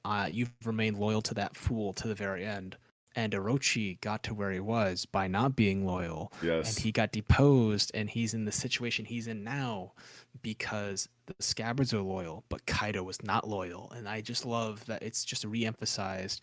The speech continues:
Speaker 2: Wow.
Speaker 1: that loyalty will prosper,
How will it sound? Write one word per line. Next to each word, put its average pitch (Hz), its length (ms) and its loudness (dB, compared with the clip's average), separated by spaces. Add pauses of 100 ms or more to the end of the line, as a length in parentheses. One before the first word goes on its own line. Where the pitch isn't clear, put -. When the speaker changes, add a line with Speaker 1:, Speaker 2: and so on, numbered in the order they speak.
(120)
Speaker 2:
Wow. 87 420 4
Speaker 1:
that 104 300 2 (400)
loyalty 117 1040 4
will 98 560 -2 (220)
prosper, 156 1000 0